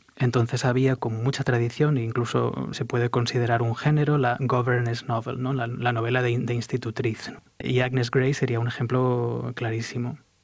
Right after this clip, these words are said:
Sin embargo, la novela que se valora más de Anne Bronte, y ahora cada vez se está revalorizando más,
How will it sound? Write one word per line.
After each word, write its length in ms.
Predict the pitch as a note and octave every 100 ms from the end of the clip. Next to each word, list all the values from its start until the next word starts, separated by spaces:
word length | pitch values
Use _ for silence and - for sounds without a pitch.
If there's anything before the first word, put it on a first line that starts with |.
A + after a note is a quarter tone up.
| _
Sin 200 | - C3
embargo, 280 | B2 A#2+ C#3
la 100 | C3+
novela 440 | A#2+ A#2 B2+ C3+ C3 _
que 120 | C3
se 140 | - C3+
valora 360 | B2 B2+ B2+
más 380 | B2+ C#3+ D3 -
de 180 | B2 A#2+
Anne 160 | A#2 A#2+
Bronte, 400 | C#3 D#3+ E3 D3+
y 80 | A2+
ahora 340 | A2+ A#2 A#2+ - _ _ -
cada 220 | - G#2+
vez 180 | A#2+ D#3
se 120 | -
está 200 | A#2 -
revalorizando 640 | A2+ A#2+ A#2 A#2 - A#2 A2+
más, 360 | C3+ D#3+ -